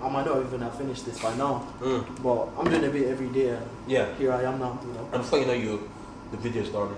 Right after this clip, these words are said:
Speaker 2: the
Speaker 1: Yeah,
Speaker 2: song's
Speaker 1: it's a
Speaker 2: done,
Speaker 1: good feeling, you know.
Speaker 2: and you get, and it's a very good, and that's what I feel like as a creator, as an artist, with
Speaker 1: Yeah.
Speaker 2: which I, I think that's what we're trying to do. It's like, it's,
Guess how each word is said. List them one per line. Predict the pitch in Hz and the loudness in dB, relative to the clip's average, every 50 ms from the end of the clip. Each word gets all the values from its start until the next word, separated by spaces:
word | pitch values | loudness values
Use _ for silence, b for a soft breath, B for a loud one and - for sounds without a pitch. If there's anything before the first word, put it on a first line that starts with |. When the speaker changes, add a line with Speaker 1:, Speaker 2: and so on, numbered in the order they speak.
| - - | -2 4
Speaker 2:
the | - | 6
Speaker 1:
Yeah, | 190 208 185 | 8 8 10
Speaker 2:
song's | 165 160 156 | 8 6 6
Speaker 1:
it's | 170 180 180 | 2 2 2
a | 170 | 4
Speaker 2:
done, | - 233 | 4 4
Speaker 1:
good | 202 - | 2 2
feeling, | - 208 196 180 135 123 110 104 | 2 4 4 4 4 0 -4 -4
you | 101 | -2
know. | 107 | -2
Speaker 2:
and | 117 117 | -2 0
you | 113 | 2
get, | 127 131 127 - - | 2 0 2 4 6
and | 180 180 185 | 10 12 12
it's | 180 180 180 | 12 12 12
a | 180 170 | 10 12
very | 190 220 226 | 12 12 12
good, | - 190 180 175 | 12 10 10 10
and | 175 180 | 12 12
that's | 208 233 226 - 175 | 10 10 10 6 6
what | 180 185 165 - | 8 10 10 10
I | - - | 8 4
feel | - 165 | 4 4
like | 147 135 131 127 - - - - - - - - - - - - | 4 4 4 2 -2 -6 -10 -12 -14 -14 -14 -14 -14 -14 0 4
as | 131 131 127 131 | 6 6 6 8
a | 135 127 123 113 113 - | 8 8 8 8 4 0
creator, | - - 135 135 135 135 131 - 127 104 98 95 101 | -2 2 4 6 6 6 4 4 0 0 2 2 0
as | 104 104 | 0 0
an | 104 110 | 0 0
artist, | 113 123 123 117 - - 107 - - - | 2 2 2 0 -2 -6 -10 -10 -6 -2
with | 123 117 110 107 120 | -2 0 0 0 2
Speaker 1:
Yeah. | 131 131 120 107 | 4 4 4 2
Speaker 2:
which | 117 110 113 - - - | 0 -2 -4 -6 -2 2
I, | 107 120 117 - - - | 2 2 2 2 0 -2
I | 117 | -2
think | - - 117 113 | -2 -2 -2 0
that's | 117 113 113 | 0 0 0
what | 117 113 | -2 -4
we're | 101 95 | -6 -4
trying | - 107 104 98 | -4 -4 -4 -4
to | 90 - | -4 -4
do. | 113 110 101 | -4 -4 -2
It's | 98 92 - | -4 -4 -2
like, | 107 101 98 90 - - - - - - - - - - - | -2 -2 -2 -4 -6 -10 -12 -12 -14 -14 -14 -14 -14 -10 -8
it's, | 113 110 - | -8 -8 -8